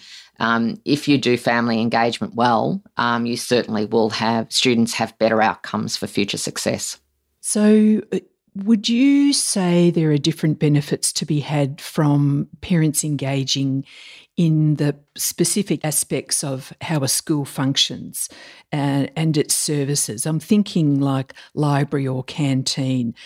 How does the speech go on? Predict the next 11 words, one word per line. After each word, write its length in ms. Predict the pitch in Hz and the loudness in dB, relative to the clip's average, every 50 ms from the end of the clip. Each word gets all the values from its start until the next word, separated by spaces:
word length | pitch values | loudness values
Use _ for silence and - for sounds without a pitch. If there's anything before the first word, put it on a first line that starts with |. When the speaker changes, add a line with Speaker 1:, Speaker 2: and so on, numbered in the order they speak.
| - - - - - | -20 -20 -12 -4 -2
Speaker 2:
Are 80 | 175 | 0
there 180 | 160 185 175 170 170 - - _ _ _ | 4 4 4 2 2 -4 -12 _ _ _
benefits, 800 | - 202 214 220 220 214 - 185 - - - - - - - - - _ | 2 4 4 4 4 2 0 -4 -4 -4 -4 -4 -4 -2 -4 -6 -8 _
uh, 460 | - 147 147 143 139 139 139 139 139 - - _ _ _ _ _ _ - | -8 -6 -4 -4 -2 -2 -2 -2 -4 -6 -8 _ _ _ _ _ _ -6
to 120 | - - | -4 -4
be 200 | 160 - 160 151 | -2 0 0 0
had 260 | 139 - 160 151 135 127 | 0 0 -2 -2 -2 -2
that 160 | 147 139 143 | -2 -2 -2
are 60 | 139 | -2
different 560 | 131 - 170 156 - - 151 139 - 147 143 | -2 -2 -2 -2 -2 -2 -2 -2 -2 -4 -4
there 580 | 147 151 147 156 151 147 127 113 - 104 170 | -2 0 2 4 4 2 2 0 -2 -2 -2